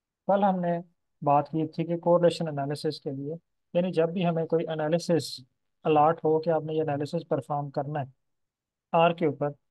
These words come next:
या Python के ऊपर, तो आपके जहन में पहला question आना चाहिए कि इसके लिए package कौन सा यूज़ होगा।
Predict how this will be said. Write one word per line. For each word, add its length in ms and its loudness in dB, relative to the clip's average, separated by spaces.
या 100 4
Python 420 0
के 120 -10
ऊपर, 180 -12
तो 560 -16
आपके 440 2
जहन 260 -4
में 220 -2
पहला 340 2
question 360 -2
आना 200 -6
चाहिए 360 -4
कि 160 -4
इसके 260 -4
लिए 160 2
package 380 0
कौन 180 -2
सा 120 0
यूज़ 360 -2
होगा। 320 -4